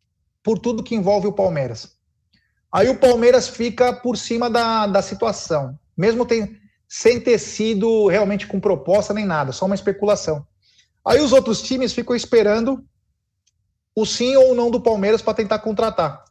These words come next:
O São Paulo se mostrou interessado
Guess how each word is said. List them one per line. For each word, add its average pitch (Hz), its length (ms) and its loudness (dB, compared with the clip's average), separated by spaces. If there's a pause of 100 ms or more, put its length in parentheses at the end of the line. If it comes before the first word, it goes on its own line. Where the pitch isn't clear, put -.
(1120)
O 247 120 -2
São 262 200 2
Paulo 202 300 2
se - 140 -4
mostrou 185 580 0
interessado 202 800 -4